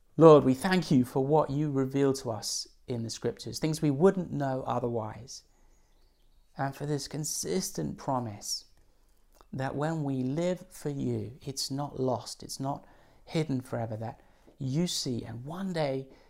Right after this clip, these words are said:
the quality of our lives will be revealed. Lord, I pray that you'd take this truth and you would store it deep down in our hearts.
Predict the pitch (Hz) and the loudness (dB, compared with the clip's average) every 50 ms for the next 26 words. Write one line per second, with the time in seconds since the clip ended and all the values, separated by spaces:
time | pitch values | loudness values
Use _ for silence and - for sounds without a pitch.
0 | _ _ _ _ - - - - - - 143 143 135 - 147 131 127 120 117 117 | _ _ _ _ -8 -8 -8 -8 -6 -4 -4 -4 -4 -4 -4 -2 -2 0 0 -2
1 | 117 113 113 113 110 - 117 110 113 - 113 110 110 110 113 107 104 110 117 104 | -2 -4 -6 -6 -6 -6 -6 -6 -6 -6 -6 -6 -4 -6 -6 -8 -8 -8 -8 -8
2 | 107 107 107 104 113 - - - _ _ _ _ _ _ _ _ _ _ _ _ | -8 -8 -10 -10 -12 -16 -20 -20 _ _ _ _ _ _ _ _ _ _ _ _
3 | _ _ _ _ _ _ _ _ _ _ _ _ - 151 156 156 151 151 - - | _ _ _ _ _ _ _ _ _ _ _ _ 0 2 2 2 0 -2 -2 0
4 | - 185 180 165 143 147 160 165 160 160 - - 180 180 170 170 - - 160 156 | 2 4 4 4 4 2 0 -2 -2 -2 0 2 2 2 2 0 -2 -6 -6 -6
5 | - - - 175 165 156 143 151 - - 143 143 147 151 156 143 135 131 - - | -6 -2 0 2 2 2 0 -2 -6 -8 -6 -4 -4 -4 -4 -4 -6 -6 -8 -4
6 | - 170 165 160 151 143 - - - 147 139 - - 135 131 127 127 123 - 131 | -2 0 0 0 0 -2 -4 -6 -6 -6 -6 -8 -8 -10 -10 -10 -10 -10 -10 -10
7 | 127 123 120 120 117 - - - 104 - - - - - - - | -10 -8 -8 -10 -12 -10 -10 -10 -10 -10 -12 -16 -16 -16 -16 -16